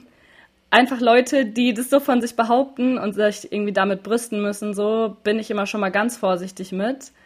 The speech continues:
Speaker 2: Ähm, aber auf jeden Fall, es gibt so Leute, die dann sagen, „Ja, nee, ich versteh das auch alles, was du sagst. Ich bin ja auch Feminist, ne?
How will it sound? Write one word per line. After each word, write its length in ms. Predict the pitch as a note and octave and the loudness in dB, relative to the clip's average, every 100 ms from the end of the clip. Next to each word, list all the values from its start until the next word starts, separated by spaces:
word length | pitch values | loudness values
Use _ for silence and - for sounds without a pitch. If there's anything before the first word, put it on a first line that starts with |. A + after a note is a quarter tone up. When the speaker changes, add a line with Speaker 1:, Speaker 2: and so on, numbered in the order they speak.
| _ _ _ - | _ _ _ 0
Speaker 2:
Ähm, 600 | G#3+ G#3+ G#3 G3+ G3+ G3+ G#3+ | 4 6 4 0 -2 0 2
aber 300 | G#3+ G#3+ - | 6 4 4
auf 100 | A3 | 0
jeden 160 | B3 A3+ | 0 2
Fall, 140 | C4 | 0
es 120 | B3 | 0
gibt 160 | B3 G3 | -2 -2
so 60 | G3+ | 2
Leute, 340 | G3 G#3+ G#3+ | 4 2 0
die 80 | G#3+ | -2
dann 160 | F#3+ | -2
sagen, 240 | F#3+ F3 G3 | 0 0 0
„Ja, 120 | G#3+ | 2
nee, 120 | B3+ | 4
ich 100 | C4 | 2
versteh 380 | B3+ B3 C#4+ D#4+ | -2 -4 2 2
das 160 | E4 - | 2 -4
auch 100 | - | -2
alles, 320 | C4+ D4 C#4+ | 0 0 0
was 160 | C#4 | -4
du 80 | - | -2
sagst. 460 | B3+ C4 C#4 D4+ - | -2 2 2 0 -6
Ich 220 | B3 - | -8 4
bin 180 | C4 D#4 | 8 8
ja 160 | D#4+ A3+ | 8 4
auch 80 | |
Feminist, 640 | - A#3 G#3 A3 C#4 C#4+ A3+ | 2 -4 0 0 0 -2 -2
ne? 280 | A#3+ C4+ | 0 -2